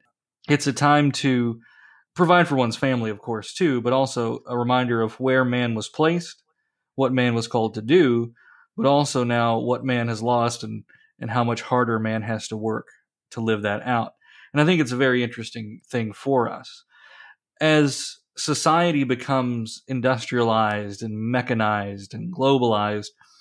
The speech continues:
as you say, Zelwyn, uh, we become f-, further removed from the earth, further removed from what is necessary to sustain life, and thus further removed from an explicit trust in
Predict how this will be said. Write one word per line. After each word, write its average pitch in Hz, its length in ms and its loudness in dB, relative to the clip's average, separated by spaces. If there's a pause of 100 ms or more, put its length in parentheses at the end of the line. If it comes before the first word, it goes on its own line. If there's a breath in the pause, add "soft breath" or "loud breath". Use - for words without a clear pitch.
(320 soft breath)
as 123 200 0
you 139 100 0
say, 135 180 2
Zelwyn, 117 460 2 (360 loud breath)
uh, 127 80 2
we 123 140 4
become 127 560 -2
f-, - 200 -20 (360)
further 160 340 4
removed 139 460 4
from 131 160 -4
the 113 220 -6
earth, 127 500 -4 (420)
further 151 260 4
removed 135 400 2
from 120 200 -8
what 135 320 0
is 117 160 -6
necessary 120 720 -2
to 123 100 -6
sustain 175 540 -2
life, 101 440 -4 (400 soft breath)
and 156 200 0
thus 175 240 4
further 151 360 2
removed 131 480 0
from 117 560 -2 (460)
an 131 100 0
explicit 135 540 -2
trust - 640 -4 (540)
in 123 440 0